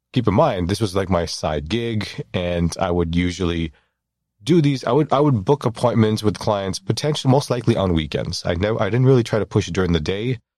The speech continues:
or during the week or anything like that because I have a day job, right? I'm, I'm working nine to five, you know, and it's kinda hard to try to schedule a client in, in between while you're working. And this is before covid, right? So I'd be downtown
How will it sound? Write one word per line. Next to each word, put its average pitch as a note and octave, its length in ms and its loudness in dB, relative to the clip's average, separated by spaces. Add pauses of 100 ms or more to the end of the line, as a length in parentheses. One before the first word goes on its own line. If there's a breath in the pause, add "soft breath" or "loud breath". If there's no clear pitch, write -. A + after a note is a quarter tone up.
(440)
or F#2 120 4
during E2+ 340 2
the D#2+ 80 -2
week G2 380 -2
or F#2+ 80 0 (160)
anything B2 300 2
like G#2+ 200 0
that F#2 180 0
because F#2 400 -2 (240)
I D#2+ 100 -4
have D#2+ 240 -4
a F#2 60 0
day F#3 180 2
job, A#2+ 320 -6 (140)
right? F2+ 260 0
I'm, D#2+ 180 -2
I'm D#2+ 360 0
working D#2+ 280 -2
nine F#2+ 220 -2
to A2+ 80 -4
five, G2 640 -2 (500)
you A#2 120 0
know, F2 280 2 (800)
and A2 240 0
it's G#2 120 -4
kinda B2 300 0
hard A2+ 460 2
to G2+ 100 -8
try G#2 280 -2
to F#2+ 120 -2
schedule A2+ 480 0
a F2+ 80 2
client C3 380 -2
in, F#2+ 80 -2
in G2 160 -2
between G#2+ 400 2
while F#2 140 4
you're E2 120 0
working. F#2+ 380 0
And F#2 160 2
this B2 80 0
is A2+ 40 -6
before F#2+ 300 2
covid, - 420 0
right? D#2+ 220 0
So D#2+ 240 0 (520)
I'd A#2 200 0
be G2+ 220 0
downtown D#2+ 760 -4